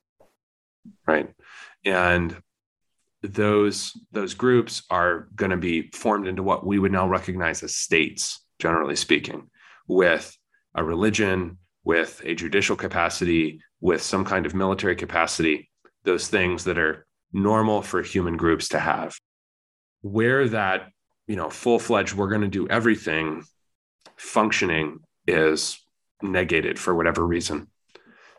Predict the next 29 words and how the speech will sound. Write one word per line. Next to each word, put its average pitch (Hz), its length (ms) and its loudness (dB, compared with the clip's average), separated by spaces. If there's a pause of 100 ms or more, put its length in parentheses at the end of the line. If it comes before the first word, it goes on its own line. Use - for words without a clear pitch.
then 113 320 0
your 120 180 2
option 101 380 -2
is 87 120 -6
to 90 80 -6
become 87 420 -2
what 85 200 2
in 87 80 -4
sociological 87 720 0
terms 85 440 0
is 80 320 -2
sectarian, 85 920 -2 (500)
just 120 240 2
meaning 101 260 2
you're 90 180 -6
apart 104 440 0
from 98 180 -4
general 78 280 0
society. 73 580 -2 (440)
It's - 100 -20
probably 127 400 -2
where 98 640 0 (1040)
many 104 340 2
listeners 90 540 -4
are 90 160 2
interested 98 460 -2
in 85 140 -4
being 82 480 -4
or 87 360 0